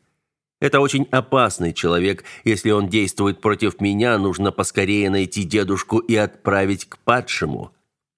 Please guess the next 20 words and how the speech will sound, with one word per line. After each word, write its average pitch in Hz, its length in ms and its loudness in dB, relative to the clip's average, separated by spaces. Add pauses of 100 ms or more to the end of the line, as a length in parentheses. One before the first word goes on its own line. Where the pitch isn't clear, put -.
(140)
Вряд 110 300 -2
ли 151 60 2
он 170 120 2
в 156 80 -6
городе, 98 440 -2 (260)
разве 127 260 2
что 131 180 -2
на 127 180 0
окраине 123 460 -2
затаился. 85 680 -4 (840)
«Мне 98 340 2
нужно, 104 540 -2
чтобы - 480 -4
этот 107 340 2
человек 90 720 0
не 98 120 0
дожил 92 540 0
до 92 160 0
турнира 92 640 0
женихов», 92 800 -2